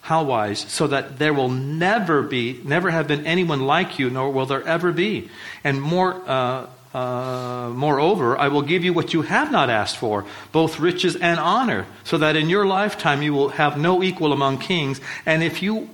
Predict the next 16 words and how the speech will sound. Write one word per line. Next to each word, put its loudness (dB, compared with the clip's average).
and, 0
now -2
this -2
is 0
not 2
a, 0
uh, -4
you -4
know, -2
that 0
first 2
part 2
of 2
the 0
promise 0
was -2